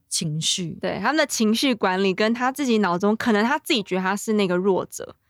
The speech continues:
Speaker 2: 他就可能也有某方面的可能不安全感或自卑感，I don't know，反正就是类似这种情节。然后他就会想说，借由这样的方式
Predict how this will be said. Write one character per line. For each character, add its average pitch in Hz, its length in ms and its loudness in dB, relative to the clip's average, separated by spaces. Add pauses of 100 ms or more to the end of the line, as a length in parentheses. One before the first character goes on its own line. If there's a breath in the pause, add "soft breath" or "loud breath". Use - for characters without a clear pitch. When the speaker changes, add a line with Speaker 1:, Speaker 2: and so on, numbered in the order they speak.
(240)
Speaker 2:
他 262 140 0
就 247 220 2
可 - 200 -6
能 190 120 2
也 190 120 4
有 247 140 4
某 190 160 2
方 202 220 2
面 214 200 4
的 185 260 2
可 190 120 0
能 190 160 4
不 269 120 0
安 254 200 2
全 226 160 -2
感 202 180 -2
或 240 100 -2
自 269 180 -8
卑 240 240 0
感， 208 220 -2
I 175 80 0
don't 185 160 0
know， 196 340 4
反 180 160 -2
正 185 100 0
就 220 100 2
是 214 120 0
类 233 200 2
似 208 220 -4
这 202 160 0
种 170 280 -4
情 175 320 -4
节。 - 320 -8 (360 loud breath)
然 190 120 -2
后 196 40 -4
他 226 140 0
就 240 180 0
会 233 120 4
想 208 260 -4
说， 202 140 -2
借 226 220 0
由 208 140 2
这 202 120 -4
样 196 120 0
的 180 80 -2
方 185 340 -2
式 190 320 -2